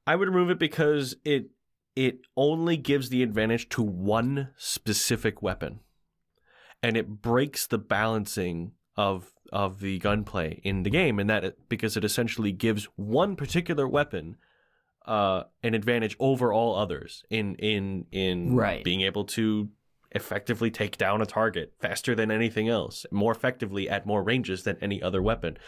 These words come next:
Speaker 1: And so what can end up happening, what does end up happening in a lot of situations like that, where you find one particular kind of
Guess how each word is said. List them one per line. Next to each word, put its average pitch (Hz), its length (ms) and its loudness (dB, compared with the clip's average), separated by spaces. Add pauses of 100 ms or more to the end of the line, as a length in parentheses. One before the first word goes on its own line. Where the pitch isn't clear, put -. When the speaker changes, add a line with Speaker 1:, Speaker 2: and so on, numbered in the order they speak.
(240)
Speaker 1:
And 110 180 0
so 113 360 2
what 104 360 -2 (500)
can 110 240 0
end 104 140 4
up 101 140 0
happening, 101 420 -2
what 87 140 -4
does 135 200 0
end 90 140 -2
up - 80 -10
happening 87 400 -6
in 87 140 -2
a - 20 -2
lot 82 140 -2
of - 80 -8
situations 92 580 -2
like 104 140 0
that, 110 240 0
where 87 100 -4
you 82 140 -6
find 90 460 -2
one 131 280 2
particular 110 480 -2
kind 92 260 -2
of 78 80 -6